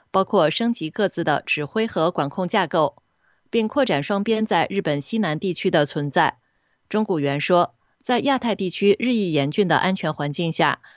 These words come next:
他期盼与海格塞斯合作，进一步强化这个联盟的威慑和应对能力。声明指出，中谷元和海格塞斯重申美日安保条约第五条适用于间隔诸岛。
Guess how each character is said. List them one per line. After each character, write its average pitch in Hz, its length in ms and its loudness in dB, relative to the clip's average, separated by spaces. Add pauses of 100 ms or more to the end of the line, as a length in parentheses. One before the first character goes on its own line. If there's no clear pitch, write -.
(160)
他 294 160 -2
期 214 160 -6
盼 202 320 -2
与 180 160 -2
海 175 180 -6
格 160 180 0
塞 190 180 0
斯 240 160 -4
合 151 240 -2
作， 190 320 2 (180)
进 240 220 0
一 175 60 0
步 170 180 0
强 143 260 -6
化 190 240 2
这 170 160 -4
个 160 140 0
联 151 180 -4
盟 147 160 -4
的 160 260 0
威 214 120 -2
慑 214 240 -2
和 151 180 -2
应 202 220 -2
对 175 120 0
能 139 220 -2
力。 160 240 2 (680)
声 208 180 0
明 170 160 0
指 165 140 -2
出， 170 320 2 (280)
中 269 200 2
谷 190 140 2
元 156 220 2
和 180 200 0
海 170 160 -4
格 156 160 -2
塞 185 200 0
斯 220 340 0
重 165 220 -6
申 208 300 2
美 151 240 -2
日 156 80 0
安 214 220 4
保 156 160 0
条 151 240 -8
约 190 200 0
第 247 200 -4
五 143 160 -4
条 143 340 0
适 - 220 -2
用 180 180 0
于 151 160 0
间 220 260 -2
隔 190 160 2
诸 226 200 0
岛。 143 240 2